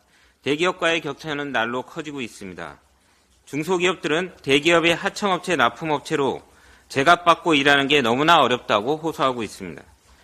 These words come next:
마찬가지로 온라인 플랫폼의 입점 사업자들도 플랫폼의 일방적인 수수료 책정 정책과 최저가 판매를 유도하는 정책으로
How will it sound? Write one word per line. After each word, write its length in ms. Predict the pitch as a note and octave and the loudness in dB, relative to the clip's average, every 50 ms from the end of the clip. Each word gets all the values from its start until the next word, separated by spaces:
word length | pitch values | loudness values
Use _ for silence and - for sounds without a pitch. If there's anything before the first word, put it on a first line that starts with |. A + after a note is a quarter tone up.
| _ _ _ _ _ _ _ _ _ - | _ _ _ _ _ _ _ _ _ -4
마찬가지로 840 | - F3 E3+ - - G3 F#3+ F3+ F3+ E3 C#3 C#3 D3+ F3 G3 F3 - - | 0 0 0 2 2 0 2 2 2 2 2 2 2 2 0 0 -4 -4
온라인 320 | A#2 C3+ D#3 D#3+ E3+ E3 | -2 2 2 2 2 0
플랫폼의 720 | - - F3 F3+ F3+ F3+ - F3+ D#3+ D3+ C#3 G2+ D#2 - - _ _ _ - | -4 -4 -4 -4 -4 -2 -4 -4 -2 0 0 0 -2 -6 -14 _ _ _ -8
입점 420 | A#2+ A#2+ - - E3 D3 D3+ C#3 | -8 -8 -4 -2 0 0 0 0
사업자들도 920 | C#3+ E3 D#3 D#3 D#3 - E3 C#3+ C3 B2+ A2+ G#2 A2 C3 D#3 D#3 - - _ _ _ _ _ _ _ | 0 0 0 0 0 0 -2 0 0 -2 -2 -2 -2 -2 -4 -6 -10 -20 _ _ _ _ _ _ _
플랫폼의 540 | - F#3+ G3 G#3+ G#3+ G#3+ G3 F#3+ F#3+ F#3+ F#3 | 0 2 4 4 2 2 2 2 4 4 4
일방적인 580 | F#3+ G3 G3 G#3 G#3 G3+ F#3 F#3+ F3+ F3+ F3 F3 | 4 4 4 4 4 4 4 2 2 2 0 -2
수수료 440 | - - F#3+ F3 - F#3+ F3 F3 F3 | -4 -8 -12 -8 -4 -2 -2 -2 -2
책정 500 | - - F3+ - - - F#3+ F3 F3 D#3+ | -4 -10 -14 -12 -4 0 0 0 0 -2
정책과 640 | D3 B2+ C3 B2+ - D3 A2+ - - G#2+ E2+ D2 - - - | -4 -6 -6 -6 -6 -8 -10 -6 -4 -4 -4 -4 -6 -14 -16
최저가 480 | - - D#3+ E3+ F3 - - E3 D#3+ - | -8 -6 -2 -2 -2 0 0 -2 -2 0
판매를 500 | - F#3 E3+ E3+ E3 E3 E3 E3 D3+ C3 | -2 -4 -2 0 0 2 2 2 0 0
유도하는 420 | C3 C3 D3+ D3 C#3+ C#3+ C#3+ C#3 | -2 2 4 4 4 4 2 0
정책으로 720 | B2+ C3 B2+ C3+ - - D3+ C#3 A#2 A#2 C3 E3+ F#3+ - | -2 -4 -6 -6 -6 -4 -6 -4 -2 0 0 0 -2 -4